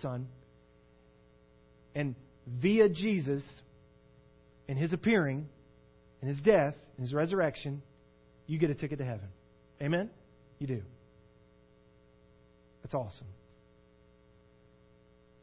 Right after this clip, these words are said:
But there's more. There's more.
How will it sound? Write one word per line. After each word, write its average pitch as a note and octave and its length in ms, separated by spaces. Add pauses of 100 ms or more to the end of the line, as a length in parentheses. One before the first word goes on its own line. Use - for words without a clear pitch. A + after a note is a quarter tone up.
(340)
But C3+ 140
there's D3 180
more. A#2+ 520 (1900)
There's C#3 160
more. E3 260